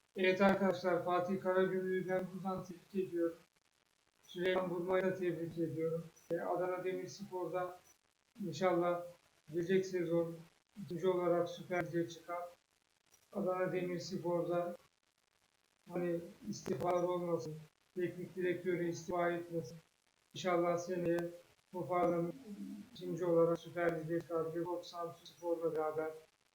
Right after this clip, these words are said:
ikinci olarak Süper Lig'e çıkarlar. Hepinize hayırlı günler diliyorum. Kurban Bayramınızı tebrik ediyorum. Sağlıklı ve mutlu günler diliyorum.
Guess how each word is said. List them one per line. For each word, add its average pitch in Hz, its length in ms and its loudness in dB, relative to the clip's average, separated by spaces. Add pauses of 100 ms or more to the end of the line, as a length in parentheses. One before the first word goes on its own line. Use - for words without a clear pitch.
(260)
ikinci 160 280 -4
olarak 170 420 4
Süper 170 340 0
Lig'e 170 160 0
çıkarlar. 170 480 -2 (640)
Hepinize 180 760 -2
hayırlı 170 340 0
günler 175 420 -2
diliyorum. 160 520 0 (520)
Kurban 180 400 0
Bayramınızı 185 580 0
tebrik 180 320 -2
ediyorum. 175 440 0 (400)
Sağlıklı 175 520 0
ve 185 100 0
mutlu 175 340 -6
günler 175 340 -2
diliyorum. 170 680 -4